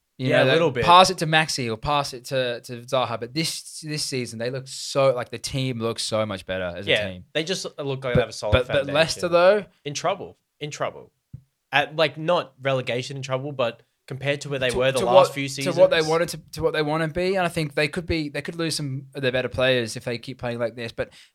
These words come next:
Speaker 1: their recruitment has been really good. But this year, signing players like Lookman, I mean,
Speaker 2: He's
Speaker 1: look,
Speaker 2: good,
Speaker 1: he's o-,
Speaker 2: but, like
Speaker 1: he's not, he's,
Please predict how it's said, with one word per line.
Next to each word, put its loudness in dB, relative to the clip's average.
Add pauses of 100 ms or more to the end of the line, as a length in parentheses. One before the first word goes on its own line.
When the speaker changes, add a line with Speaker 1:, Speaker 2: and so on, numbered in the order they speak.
(120)
Speaker 1:
their 4
recruitment -2
has -2
been -2
really -2
good. 0 (200)
But -4
this 0
year, 0 (300)
signing 0
players 2
like -2
Lookman, 0 (400)
I 0
mean, -2
Speaker 2:
He's 0
Speaker 1:
look, 0
Speaker 2:
good, 2
Speaker 1:
he's -4
o-, 4
Speaker 2:
but, 0
like -2
Speaker 1:
he's 0
not, 2
he's, -12